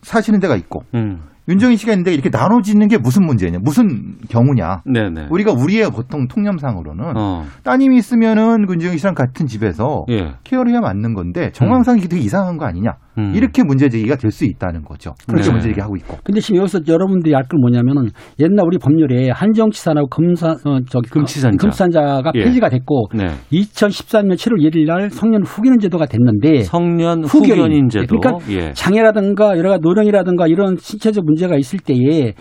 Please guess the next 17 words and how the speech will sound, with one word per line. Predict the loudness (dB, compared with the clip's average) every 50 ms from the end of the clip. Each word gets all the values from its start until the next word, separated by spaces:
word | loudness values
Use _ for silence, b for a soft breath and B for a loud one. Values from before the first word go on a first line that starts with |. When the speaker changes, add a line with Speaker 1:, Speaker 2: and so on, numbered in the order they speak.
| B B B B
Speaker 3:
나를 | B -2 0 0 0 -2 -2
케어할 | 0 0 2 2 0
수 | 0 -2 -2
있는 | -2 -2 -2
후견인을 | -2 0 0 2 2 2 2 0 0
법적으로 | -2 -4 -2 0 0 0 2 0 -2
둘 | -2 -4 -4
수가 | -2 -4 -4 -2 -2
있거든요. | -2 2 2 2 4 4 4 4 4 4 2
Speaker 2:
네. | 2 2 4
Speaker 3:
근데 | 4 4 2
그 | 2 0 -4 -4
법으로 | -2 -2 0 0 0 2 2 2 2 0 -2 B B B B B B B B -2
프랑스 | 0 2 4 2 2 0 -2 0 0 2 2 2 0 0 -2 -4 -6 -8 _
재판정에서 | -6 -6 -6 -4 -2 -2 0 0 2 2 2 2 2 0
누굴 | -2 0 2 2 2 2
전장했냐면은 | 2 2 2 2 4 4 4 4 4 4 4 4 4 2 2